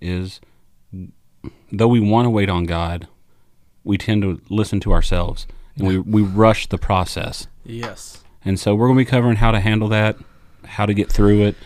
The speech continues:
Speaker 1: how to walk away maybe from that temptation a little bit,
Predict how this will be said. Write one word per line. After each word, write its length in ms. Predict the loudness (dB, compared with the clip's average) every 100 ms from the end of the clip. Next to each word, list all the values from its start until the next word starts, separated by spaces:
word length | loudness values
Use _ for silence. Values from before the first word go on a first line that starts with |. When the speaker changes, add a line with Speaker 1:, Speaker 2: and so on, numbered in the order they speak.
| -20 -20 _
Speaker 1:
how 220 | -4 -2
to 240 | -2 -4 -4
walk 300 | -2 -4 -4
away 220 | -4 -2
maybe 280 | -2 -4 -4
from 180 | -6 -6
that 140 | -6
temptation 580 | -8 -8 -4 -6 -4 -6
a 40 | -4
little 220 | -4 -4
bit, 300 | -2 -4